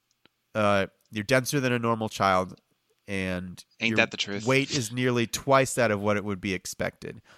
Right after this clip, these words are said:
Speaker 1: You have the weight and carrying capacity of a medium creature. And this is what pro-, <laughs> prompted Derek to name his character Chonkers.
Speaker 2: <laughs> 'Cause he's a chunky boy. <laughs>
Speaker 1: His first name is Garrett, but his last name is Chonkers.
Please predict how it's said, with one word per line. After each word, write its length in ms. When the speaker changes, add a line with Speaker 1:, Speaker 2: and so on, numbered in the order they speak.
Speaker 1:
You 80
have 100
the 100
weight 360
and 180
carrying 360
capacity 500
of 80
a 60
medium 340
creature. 400
And 160
this 200
is 100
what 220
pro-, 180
<laughs> 320
prompted 540
Derek 420
to 220
name 300
his 360
character 800
Chonkers. 880
Speaker 2:
<laughs> 520
'Cause 160
he's 200
a 60
chunky 380
boy. 280
<laughs> 0
Speaker 1:
His 340
first 340
name 180
is 80
Garrett, 580
but 140
his 140
last 340
name 160
is 120
Chonkers. 640